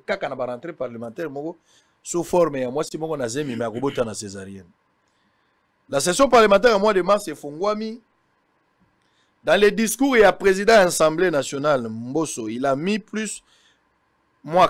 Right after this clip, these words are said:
cap sur la production législative, sur le processus électoral. Bokanisi, nini ponango. Kadima, écrivez des questions parce que vous allez répondre à toutes ces questions. Chacun de vous aura sept minutes.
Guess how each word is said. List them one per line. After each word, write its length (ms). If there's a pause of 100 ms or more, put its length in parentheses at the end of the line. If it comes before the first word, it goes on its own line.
(100)
cap 300 (140)
sur 260
la 100
production 460
législative, 680
sur 180
le 80
processus 500
électoral. 560 (1400)
Bokanisi, 720
nini 360
ponango. 440 (600)
Kadima, 640 (140)
écrivez 400
des 100
questions 380
parce 140
que 80
vous 140
allez 120
répondre 400
à 60
toutes 180
ces 80
questions. 160
Chacun 240
de 80
vous 120
aura 160
sept 280
minutes. 420